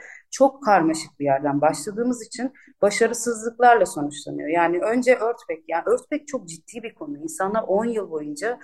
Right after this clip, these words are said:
saman ev yapmak üzerine milyonlarca deneyim kazanıyorlar ve biz hiç şehirden direkt bir alana gidip bunu yapmak çok zor. O yüzden biz mevcut orada yıkık,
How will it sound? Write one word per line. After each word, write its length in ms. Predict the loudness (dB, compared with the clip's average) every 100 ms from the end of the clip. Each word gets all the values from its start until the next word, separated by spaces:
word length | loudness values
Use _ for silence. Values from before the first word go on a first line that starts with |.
| -16
saman 360 | -4 0 2 2
ev 120 | 4
yapmak 420 | 4 2 0 -8
üzerine 440 | -2 0 0 -2 -6 _ _ _
milyonlarca 640 | -6 -2 0 0 -2 -2 -2
deneyim 340 | 0 0 -2
kazanıyorlar 600 | -6 -6 -6 -4 -2 0
ve 140 | 0 -2
biz 200 | -6 -12 -20 _ -8
hiç 360 | -6 -6 -10 -14 _ _ 0
şehirden 600 | 0 2 4 6 4 4 -2 -2
direkt 280 | 2 2 2
bir 180 | 0 2
alana 280 | 2 0 -4
gidip 200 | -10 -10
bunu 360 | -6 -6 -6 -4
yapmak 440 | -2 -2 -4 -6
çok 240 | -6 -6 -6
zor. 200 | -8 -8 _ -20 -6 2
O 100 | 4
yüzden 320 | 6 4 2
biz 160 | 0 0
mevcut 420 | 2 0 -4 0
orada 260 | 2 2 -2
yıkık, 400 | -6 -10 -14